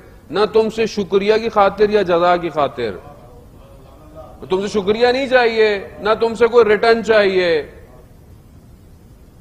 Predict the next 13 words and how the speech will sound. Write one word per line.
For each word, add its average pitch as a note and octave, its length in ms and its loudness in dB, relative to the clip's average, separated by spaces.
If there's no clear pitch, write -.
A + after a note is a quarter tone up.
अजीजान G#2+ 380 -10
मोहतरम, G2+ 540 -10
हम A2+ 160 -16
लोग B2+ 140 -12
क्या B2+ 120 -6
करते A#2+ 280 -10
हैं, B2 120 -16
अगर A#2 180 -8
कोई B2 140 -10
नेकी A2+ 340 -12
की A#2 140 -18
है B2 180 -8
तो B2 160 -12